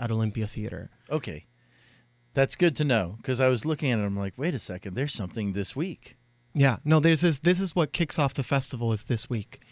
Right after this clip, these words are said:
Speaker 1: And
Speaker 2: Mm-hmm.
Speaker 1: the documentary is really legendary and historical, um, in the sense that it, it chronicles one of the first queer countercul-, uh, countercultures,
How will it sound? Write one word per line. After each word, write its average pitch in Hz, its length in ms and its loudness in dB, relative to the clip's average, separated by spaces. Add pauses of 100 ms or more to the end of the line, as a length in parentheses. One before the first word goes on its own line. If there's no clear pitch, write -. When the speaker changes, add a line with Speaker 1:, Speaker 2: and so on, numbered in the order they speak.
(420)
Speaker 1:
And 135 280 4
Speaker 2:
Mm-hmm. 156 200 -6
Speaker 1:
the 147 100 6
documentary 160 720 0
is 113 140 -2
really 123 220 2
legendary 110 640 0
and 110 120 -4
historical, 110 640 -10 (480)
um, 120 320 2
in 139 160 2
the 139 80 4
sense 135 300 2
that 127 280 2 (100)
it, 131 220 0
it 131 140 0
chronicles 135 720 -2 (260)
one 131 200 2
of 113 260 -2
the 113 520 -2
first - 720 -6 (500)
queer 123 480 0
countercul-, 117 680 -4
uh, 107 360 -6 (100)
countercultures, - 800 -8